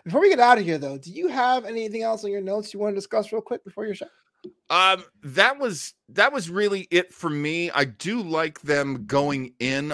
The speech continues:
Speaker 2: on Uhura, making her a little more unusual and a little more, um, you know, unexpected and coming out of left field.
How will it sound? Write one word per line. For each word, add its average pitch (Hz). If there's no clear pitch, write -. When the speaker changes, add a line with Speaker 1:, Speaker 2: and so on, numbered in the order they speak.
Speaker 2:
on 131
Uhura, 123
making 120
her 123
a 120
little 113
more 110
unusual 110
and 110
a 107
little 107
more, 104
um, 95
you 117
know, 107
unexpected 120
and 113
coming 110
out 107
of 104
left 104
field. 127